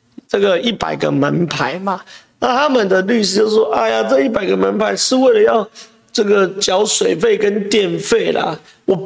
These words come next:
呸啦！你当我没租，去外面租过房子哦？你只要用独立电表跟独立水表，就可以确定每一户的水费是多少，电费是多少，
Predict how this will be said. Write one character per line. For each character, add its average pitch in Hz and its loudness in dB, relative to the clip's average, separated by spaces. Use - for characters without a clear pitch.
呸 269 2
啦！ 165 0
你 160 0
当 247 0
我 220 4
没 180 2
租， 226 -2
去 - -2
外 233 4
面 214 2
租 214 0
过 208 2
房 151 -2
子 - -2
哦？ - -6
你 294 2
只 269 0
要 269 2
用 285 2
独 240 2
立 277 2
电 254 0
表 170 2
跟 226 0
独 214 2
立 233 2
水 180 2
表， 196 0
就 285 0
可 214 0
以 196 2
确 240 0
定 208 0
每 170 2
一 180 2
户 240 2
的 170 4
水 165 0
费 147 0
是 190 -2
多 202 2
少， 175 0
电 208 0
费 180 2
是 175 0
多 165 2
少， 139 -4